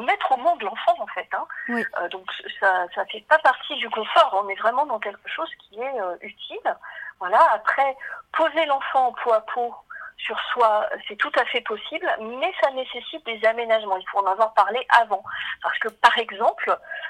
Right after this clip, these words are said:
Speaker 1: sur la poitrine de la maman, on a des capteurs de scope qui permettent de surveiller son rythme cardiaque. Pour certains anesthésistes, le fait de poser un bébé sur ces capteurs, c'est hors de question. Donc, ça veut dire que l'idéal serait de poser ces capteurs-là dans le dos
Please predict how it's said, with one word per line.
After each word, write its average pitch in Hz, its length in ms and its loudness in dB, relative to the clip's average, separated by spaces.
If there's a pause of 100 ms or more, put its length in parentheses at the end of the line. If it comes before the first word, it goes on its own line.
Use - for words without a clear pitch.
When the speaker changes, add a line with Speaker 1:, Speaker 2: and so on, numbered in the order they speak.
Speaker 1:
sur - 320 0
la 202 100 6
poitrine 226 360 0
de 220 80 -2
la 175 160 4
maman, 214 320 2
on 254 60 -4
a 208 100 4
des 202 120 -8
capteurs 254 380 2
de 254 120 -2
scope - 380 -2
qui - 120 -20
permettent 190 320 -4
de 220 80 -6
surveiller 196 400 -6
son 214 140 -8
rythme 208 260 -12
cardiaque. 202 520 -6 (640)
Pour 262 200 2
certains 269 400 4
anesthésistes, 226 920 0 (180)
le 208 100 -10
fait 247 140 -4
de 226 100 -4
poser 254 300 -2
un 254 100 4
bébé 226 280 -4
sur 247 200 -6
ces 214 80 -8
capteurs, 247 540 -2 (260)
c'est 202 220 -6
hors 220 120 6
de 226 80 -4
question. 226 320 -8 (180)
Donc, 302 180 0 (180)
ça 190 80 0
veut - 140 -8
dire 254 260 0
que 254 300 -2 (140)
l'idéal 208 440 2
serait 220 200 -2
de 208 80 -6
poser 202 340 -8
ces 175 80 -12
capteurs-là 196 540 0
dans 233 200 -2
le 254 140 -6
dos 202 180 -16